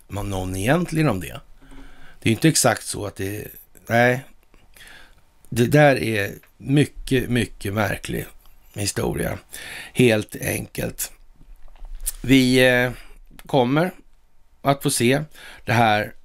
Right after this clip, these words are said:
om in-, inte minst här då, då. Och, eh,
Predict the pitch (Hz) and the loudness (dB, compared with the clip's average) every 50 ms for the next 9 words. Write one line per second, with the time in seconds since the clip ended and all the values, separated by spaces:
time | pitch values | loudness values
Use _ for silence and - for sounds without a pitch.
0 | - - - - - 123 127 123 110 95 - - - - 139 127 110 - 131 117 | -20 -20 -18 -8 -4 -2 0 0 0 -2 -4 -10 -6 -2 0 0 0 2 2 2
1 | 107 101 101 95 - - 110 120 131 151 151 147 147 147 135 135 151 165 160 - | 2 2 0 -2 -2 0 2 2 2 2 2 0 0 2 2 2 0 -2 -4 -8
2 | - - - - - - - - - - - - - - - 123 123 - - - | -10 -12 -12 -14 -14 -16 -18 -18 -18 -18 -20 -18 -8 -2 0 0 0 0 -2 -10
3 | - - - - 123 123 123 120 120 120 | -20 -12 -4 0 2 4 4 4 4 2